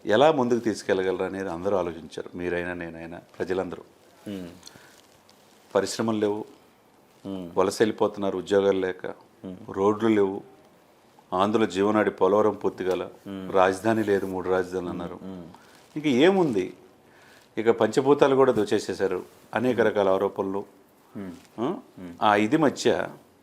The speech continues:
Speaker 2: మ్మ్.
Speaker 1: ఈ, ఈ, ఇది, దీన్ని ఏ విధంగా గట్టెక్కిస్తారు? ఆరు వాగ్దానాల మీద వచ్చారని చెప్పి అందరూ అనుకున్నారు. కానీ జాబ్ క్యాలెండర్ అనేది ఒకటి ప్రకటించటం,
Speaker 2: మ్మ్.
Speaker 1: రెండు వాలంటీర్లు లేకుండానే ఆరు మాసాలు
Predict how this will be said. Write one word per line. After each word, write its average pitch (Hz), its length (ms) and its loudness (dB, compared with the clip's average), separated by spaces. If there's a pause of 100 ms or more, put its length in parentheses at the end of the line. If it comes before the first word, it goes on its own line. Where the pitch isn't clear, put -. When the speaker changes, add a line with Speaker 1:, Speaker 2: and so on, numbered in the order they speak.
Speaker 2:
మ్మ్. 90 240 -12 (440)
Speaker 1:
ఈ, 151 260 -4
ఈ, 156 140 -2 (180)
ఇది, 147 240 0
దీన్ని 131 280 0
ఏ 135 120 4
విధంగా 185 300 6
గట్టెక్కిస్తారు? 110 760 2 (360)
ఆరు 104 220 6
వాగ్దానాల 104 480 2
మీద 98 260 -4
వచ్చారని 90 460 -2
చెప్పి 90 220 -6
అందరూ 90 240 -2
అనుకున్నారు. 85 460 -8 (760)
కానీ 107 420 -4 (420)
జాబ్ 95 240 4
క్యాలెండర్ 101 480 2
అనేది 92 180 -4
ఒకటి 85 160 -4
ప్రకటించటం, 90 540 -8 (680)
Speaker 2:
మ్మ్. 107 100 -2
Speaker 1:
రెండు 175 160 6
వాలంటీర్లు 165 480 6
లేకుండానే 131 500 2
ఆరు 107 200 6
మాసాలు 110 500 0